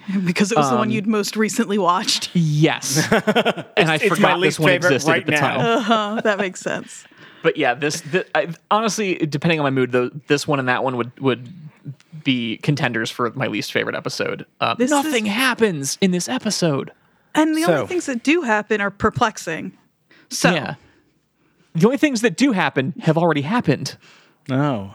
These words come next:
Speaker 3: and they'll happen
Speaker 2: C-,
Speaker 3: again.
Speaker 2: 'cause it's a flashback episode, 'cause it's a bottle episode.
Speaker 3: Ah.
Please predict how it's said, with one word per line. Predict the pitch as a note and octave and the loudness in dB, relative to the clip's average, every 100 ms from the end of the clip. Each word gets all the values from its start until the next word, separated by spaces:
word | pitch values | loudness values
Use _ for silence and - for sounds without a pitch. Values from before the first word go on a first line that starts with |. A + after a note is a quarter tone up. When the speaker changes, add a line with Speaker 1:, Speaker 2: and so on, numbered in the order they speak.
| - | -6
Speaker 3:
and | B2+ B2+ | -2 0
they'll | C3+ | 0
happen | C3 D#3+ A#2+ | 0 0 0
Speaker 2:
C-, | |
Speaker 3:
again. | F3+ A#2+ F#2 - | -2 -2 -6 -2
Speaker 2:
'cause | - D3+ | 2 2
it's | C#3+ | 2
a | |
flashback | - C#3+ D3+ D3 C#3 | 2 2 2 0 0
episode, | B2 B2+ B2 | 2 2 2
'cause | F#3 | -4
it's | G3 | -2
a | A3 | -4
bottle | - A#3+ A#3+ A3 | -2 -2 0 -2
episode. | G#3+ G#3+ - G3+ A3 G#3+ G#3+ G#3+ G#3+ G#3+ G#3+ G#3+ | -2 -2 0 0 2 0 0 0 0 0 0 -2
Speaker 3:
Ah. | A2 A#2 B2 A#2+ A2 | -2 -4 -6 -8 -12